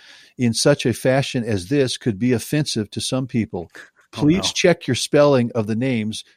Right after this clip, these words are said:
Speaker 1: This borderlines on lewdness. Yours in Christ, Donna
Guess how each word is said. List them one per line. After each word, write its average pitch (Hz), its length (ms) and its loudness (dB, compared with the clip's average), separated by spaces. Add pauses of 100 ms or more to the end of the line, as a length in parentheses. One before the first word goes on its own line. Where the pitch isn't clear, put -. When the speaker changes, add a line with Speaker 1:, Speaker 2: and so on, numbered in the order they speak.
Speaker 1:
This 131 280 -2
borderlines 107 840 2
on 104 240 -2
lewdness. 101 680 4 (320)
Yours 139 580 4
in 123 140 -2
Christ, 117 520 -2 (160)
Donna 131 460 -2